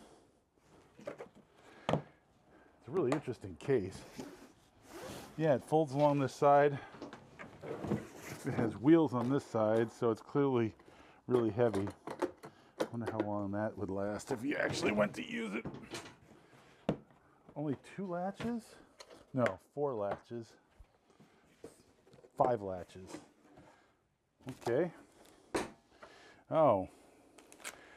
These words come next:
these are quite handy. I don't have a set of these. So this is for working on cars and, uh,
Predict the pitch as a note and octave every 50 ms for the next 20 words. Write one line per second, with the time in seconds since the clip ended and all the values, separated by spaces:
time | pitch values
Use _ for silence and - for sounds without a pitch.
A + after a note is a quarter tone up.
0 | - _ C#3 C#3 B2+ C3 A#2+ - C#3 C3 C3 A#2+ C3+ D#3 E3 D#3 A2+ G2 G2 G2
1 | A2 A#2 B2 A#2+ A2 B2 A#2+ A2+ A2 G2+ - - A#2+ G#2+ G2 G2 F2+ F#2+ F#2 F2
2 | E2+ E2+ - - - - - - - - _ _ _ _ _ _ _ _ _ -
3 | _ _ - - - - - - - - - _ - - _ - - - - -
4 | - - - - - - - - - - - - - C#3 C3 B2+ B2 B2 A#2+ C#3
5 | C#3 - D3 C3+ - - - - C3 B2 A#2 A#2 A2+ A2 G#2 - - - - -
6 | _ - - - B2 B2+ B2 - C#3 B2+ A2+ A2 A2 - - C3 A#2+ A#2 B2 C3
7 | C3+ C3+ C3 - - _ _ - - - _ _ - - - - - - _ _
8 | _ _ - - _ _ - B2 C#3+ D#3+ E3 - D#3+ C#3 A#2+ B2 D#3 D#3 D3+ D3+
9 | D3